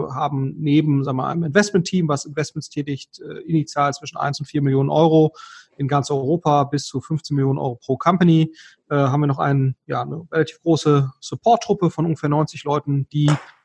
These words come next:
exklusiv für unser Portfolio versucht, diese Firmen besser zu machen und bei operativen Themen zu helfen. Genau. Und ich, äh,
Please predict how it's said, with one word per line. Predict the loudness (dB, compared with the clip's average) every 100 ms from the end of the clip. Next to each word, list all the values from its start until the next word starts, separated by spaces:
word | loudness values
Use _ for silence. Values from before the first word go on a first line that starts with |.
| _ _
exklusiv | -2 0 0 2 2
für | 0
unser | 2 0
Portfolio | 0 -2 0 2 4 4
versucht, | 2 0 0 -2 -4 _ _
diese | -4 -2
Firmen | -2 0 0 0 0
besser | -2 -2
zu | -4 -2
machen | -4 -4
und | -6
bei | -6
operativen | -4 -6 -4 -4
Themen | 0 0
zu | -2
helfen. | -12 _ _ -6
Genau. | -4 -4
Und | -4
ich, | -4 0
äh, | 2 2